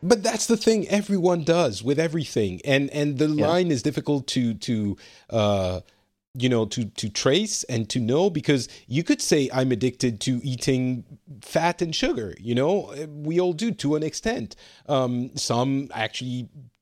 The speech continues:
Speaker 1: turn it in, uh, I mean, it turns into a problem for some, for sure, but, uh, I, I, I don't know. Maybe that's,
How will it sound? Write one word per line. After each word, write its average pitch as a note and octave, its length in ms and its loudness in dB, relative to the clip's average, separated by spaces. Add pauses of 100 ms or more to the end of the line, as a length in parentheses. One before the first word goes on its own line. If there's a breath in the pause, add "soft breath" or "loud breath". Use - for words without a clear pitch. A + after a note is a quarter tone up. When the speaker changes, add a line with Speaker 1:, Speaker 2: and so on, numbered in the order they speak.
(140)
Speaker 1:
turn B2 300 -2
it B2+ 160 -2
in, B2 240 -4
uh, B2 160 -2
I A#2+ 140 -2
mean, A#2 180 -2
it A2+ 140 -8
turns B2+ 240 -4
into A2+ 200 -6
a G2+ 40 -2
problem A#2+ 440 -2
for A#2 160 -8
some, C3 480 -2
for - 160 -8
sure, C3+ 380 2
but, A#2 300 0 (680 loud breath)
uh, - 200 -10 (320 loud breath)
I, E3+ 100 -2
I, F3+ 340 -4
I F3 120 -4
don't F#3 160 -2
know. F#3 160 2
Maybe D3 340 0
that's, C3+ 420 0